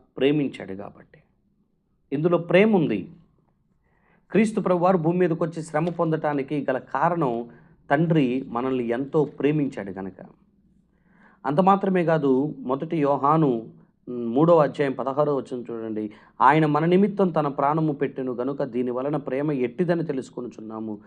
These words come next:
మనము కూడా సహోదరుల నిమిత్తం మన ప్రాణములను పెట్టబద్ధులమై ఉన్నాము" అని. తండ్రి మనల్ని ప్రేమించాడు, కుమారుడు కూడా మనల్ని ప్రేమించి తన ప్రాణాన్ని పెట్టాడు. ఇందులో ప్రేమ ఉంది.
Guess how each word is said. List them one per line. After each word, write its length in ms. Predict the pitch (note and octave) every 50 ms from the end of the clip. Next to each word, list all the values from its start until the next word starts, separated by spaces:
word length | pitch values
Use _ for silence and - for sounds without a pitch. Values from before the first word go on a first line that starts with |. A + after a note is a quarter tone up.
| - - _ _ -
మనము 260 | A2 A#2 B2+ C#3 D3 C#3+
కూడా 220 | C#3+ D3+ C#3 C3
సహోదరుల 520 | A#2 - B2 A2 - C#3+ D#3 D#3 D3+ D3+
నిమిత్తం 360 | C#3+ C3+ C3 B2+ A#2+ A#2 C3 B2
మన 120 | A#2+ A#2
ప్రాణములను 800 | G#2 G2+ A2+ A2+ A#2+ C3 C3 C3 B2+ A#2 A2 A2 G#2+ G#2+ G#2+ G#2 - - _ _ _ -
పెట్టబద్ధులమై 760 | A2 G#2+ - - C3 A2+ A#2 A2 G2+ A2+ A2+ G#2+ G#2+ G#2+ G#2 G#2
ఉన్నాము" 420 | G2+ G2 G2 F#2+ F#2+ G2 F#2+ G2
అని. 140 | - - - - _ _ _ _ _ _ _ _ _ _ _ _ _ _ _ _ _ - -
తండ్రి 500 | D#3+ F#3 G#3 G3+ A3 F#3 D3+ D#3+ F#3 F3
మనల్ని 300 | E3 C#3 C#3+ D3+ D3+ C#3
ప్రేమించాడు, 1040 | - - C#3+ D3 D3 D#3 D3 C#3 C#3 - B2 G#2+ G#2 G#2 A#2 D3 F3+ G3 - _ _ _ _ _ _ _ _ -
కుమారుడు 520 | - A#2+ B2 C3+ D3+ D#3+ E3 D#3 D3+ C#3+
కూడా 320 | C3+ C#3 C3+ C3 B2+ C3+ C#3
మనల్ని 300 | C#3+ C3 B2 A#2+ A#2 A2
ప్రేమించి 720 | - - - - C3+ D#3+ G3 G#3+ A3 G#3 - - - D3+
తన 160 | - B2+ A#2
ప్రాణాన్ని 500 | A2+ G#2 - G#2+ A2 A2+ A2+ A2+ A#2 A#2
పెట్టాడు. 420 | A2+ - F#2 - - - - - - _ _ _ _ _ _ _ _ _ _ _ _ _ _ _ _ _ _ _ _ _ _ _ -
ఇందులో 220 | D3+ D#3+ F3+ F#3 F3+
ప్రేమ 340 | E3 - D3 F3+ A3 - G3+
ఉంది. 360 | D#3+ B2 G#2+ G2 E2 -